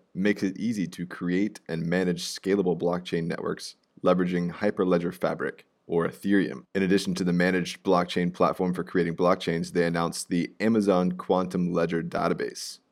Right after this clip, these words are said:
which is a fully managed ledger database with a central trusted authority, essentially an immutable journal that tracks the history of all changes.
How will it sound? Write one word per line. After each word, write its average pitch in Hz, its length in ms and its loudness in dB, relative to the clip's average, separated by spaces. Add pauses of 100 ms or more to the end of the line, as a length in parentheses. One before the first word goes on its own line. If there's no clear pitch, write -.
(100)
which 87 160 -6
is 85 100 -4
a 90 60 -2
fully 101 380 4
managed 85 600 -2 (140)
ledger 98 340 4
database 82 540 0
with 85 120 -2
a 85 40 -6
central 92 540 2
trusted 90 420 -2
authority, 85 480 0 (640)
essentially 87 680 -2
an 82 320 -6
immutable 87 400 0
journal 82 420 -4 (640)
that - 120 -8
tracks - 360 -2
the 80 80 -8
history 85 360 -6
of 76 120 -4
all 80 200 -2
changes. - 600 -10